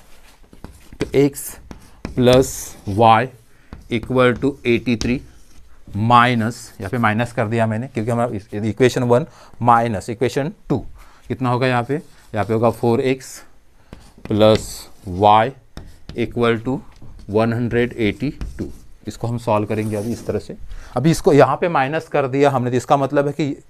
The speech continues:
पूरे के पूरे नीचे के जो नंबर्स है उसके साइन चेंज होते हैं, तो इसका भी साइन चेंज होगा, यहाँ पे माइनस आएगा, यहाँ पे साइन कौन सा है, प्लस है, तो इसका साइन कौन सा होगा, माइनस होगा, इसका साइन कौन सा है, प्लस है, जिसका भी साइन already माइनस होगा।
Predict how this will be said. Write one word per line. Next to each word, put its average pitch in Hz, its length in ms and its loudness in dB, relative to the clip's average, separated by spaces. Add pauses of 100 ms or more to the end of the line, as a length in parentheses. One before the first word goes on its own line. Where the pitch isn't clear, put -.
पूरे 143 280 4
के 160 100 0
पूरे 147 240 0
नीचे 131 260 -4
के 143 100 -2
जो 139 120 0
नंबर्स 127 340 2
है 131 60 0
उसके - 160 -6
साइन 117 300 -2
चेंज 117 220 -4
होते 113 200 -2
हैं, 135 100 -4 (480)
तो 143 60 4
इसका 151 220 4
भी 151 120 2
साइन 143 260 2
चेंज 143 240 -2
होगा, 135 160 0
यहाँ 127 120 0
पे 139 100 -6
माइनस 117 380 0
आएगा, 117 240 -2
यहाँ 117 200 0
पे 139 80 -2
साइन 131 200 2
कौन 135 140 -4
सा 139 120 0
है, 135 60 4
प्लस 131 420 4
है, 135 60 -2
तो 131 100 -6
इसका 123 160 -2
साइन 127 180 -2
कौन 123 100 -4
सा 127 100 0
होगा, 123 220 0 (480)
माइनस 113 440 4
होगा, 123 100 4
इसका 123 240 2
साइन 135 200 0
कौन 135 140 -6
सा 156 100 -2
है, 143 80 2
प्लस 135 380 0
है, 135 60 -2
जिसका 117 240 -2
भी 127 120 -2
साइन 123 220 -2
already 117 320 0 (420)
माइनस 110 500 2
होगा। 82 260 -6